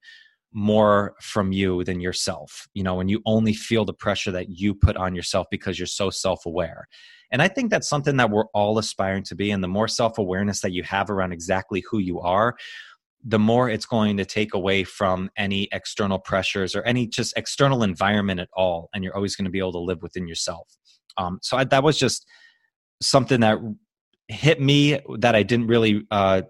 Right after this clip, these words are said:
that I didn't really realize. So that's what's sometimes really cool about going back and rereading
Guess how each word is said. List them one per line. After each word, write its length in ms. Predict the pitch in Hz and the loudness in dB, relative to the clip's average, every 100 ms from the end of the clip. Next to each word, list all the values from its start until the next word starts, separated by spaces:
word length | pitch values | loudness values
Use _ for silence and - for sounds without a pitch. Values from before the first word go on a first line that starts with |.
| - | 0
that 100 | 98 | 2
I 80 | |
didn't 180 | 95 107 | 2 0
really 200 | 104 98 | 0 0
realize. 500 | 90 98 90 80 78 | 0 0 0 -4 -6
So 240 | - 104 107 | 0 0 2
that's 240 | 135 - | 2 2
what's 200 | 330 - | -2 -4
sometimes 500 | - 151 143 139 110 | -2 -2 2 0 0
really 160 | 127 110 | -2 -4
cool 220 | - 120 | -2 0
about 220 | 107 95 | 2 2
going 260 | - 101 92 | 0 -4 -2
back 300 | 92 95 - | -2 -2 -2
and 220 | 104 90 87 | -8 -8 -2
rereading 720 | 104 107 113 113 113 113 | -2 0 0 2 2 0